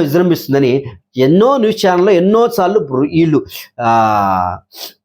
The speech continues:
పూజారులు, స్వాములు అనేవాళ్ళు చెప్పారు. కానీ ఆ రోజు భారతదేశం గురించి నేను చెప్పిన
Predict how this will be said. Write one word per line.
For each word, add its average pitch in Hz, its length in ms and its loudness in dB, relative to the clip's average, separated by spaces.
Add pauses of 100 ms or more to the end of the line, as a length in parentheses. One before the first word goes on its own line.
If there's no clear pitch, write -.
(960)
పూజారులు, 160 560 2 (400)
స్వాములు 151 420 0
అనేవాళ్ళు 151 400 0
చెప్పారు. 165 360 -2 (500)
కానీ 123 140 -2
ఆ 127 100 0
రోజు 165 120 2 (120)
భారతదేశం 165 460 0
గురించి 139 200 -2
నేను 135 140 2
చెప్పిన 147 180 0